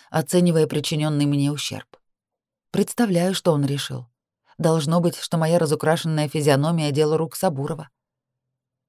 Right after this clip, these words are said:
Но ещё более ярко я вижу ход мысли Ратмира. Я сбежала от него к Таме. Так он будет думать. Ну и хрен с ним. Пусть считает, как хочет.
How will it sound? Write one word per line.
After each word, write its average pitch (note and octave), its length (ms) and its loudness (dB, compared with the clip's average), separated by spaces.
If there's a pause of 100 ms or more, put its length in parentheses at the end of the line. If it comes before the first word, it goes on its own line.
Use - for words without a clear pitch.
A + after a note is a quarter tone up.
(460)
Но F#3 160 2
ещё G#3 400 2
более G3+ 340 4
ярко F#3+ 380 0
я F3 140 2
вижу F3+ 240 -2
ход - 280 -6
мысли E3+ 360 -2
Ратмира. A#2+ 540 -6 (920)
Я G3 200 2
сбежала E3+ 480 2
от D3+ 120 -2
него D#3 240 -2
к - 100 -18
Таме. D#3 380 -2 (600)
Так B3+ 220 2
он G#3 140 4
будет C#3+ 240 0
думать. C3+ 420 -4 (680)
Ну A3 100 8
и B3 60 10
хрен B2+ 380 -4
с - 120 -10
ним. - 160 -12 (420)
Пусть D4+ 180 2
считает, D3+ 340 2
как D3+ 220 -2
хочет. - 400 -10